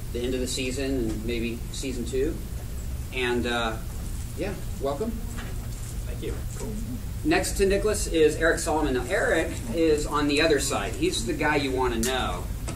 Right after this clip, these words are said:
Speaker 1: or he's the guy you wanna know how he thinks. Uh, he's the one who watches all of our films.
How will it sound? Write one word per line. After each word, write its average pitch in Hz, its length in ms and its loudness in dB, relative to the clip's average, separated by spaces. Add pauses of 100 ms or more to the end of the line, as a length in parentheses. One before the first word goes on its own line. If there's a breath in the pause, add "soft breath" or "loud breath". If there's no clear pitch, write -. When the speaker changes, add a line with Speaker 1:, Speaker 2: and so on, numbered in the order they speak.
(120)
Speaker 1:
or 127 80 0
he's 147 240 0 (140)
the - 80 -4
guy - 220 2
you - 120 6
wanna - 180 2
know - 120 -2
how - 160 -4
he - 80 -4
thinks. - 580 -2
Uh, 123 140 -2
he's 185 240 -2
the 196 60 4
one 175 120 6
who 151 180 4 (180)
watches 127 360 0
all 117 120 0
of 104 80 0
our 101 100 -2
films. - 460 -4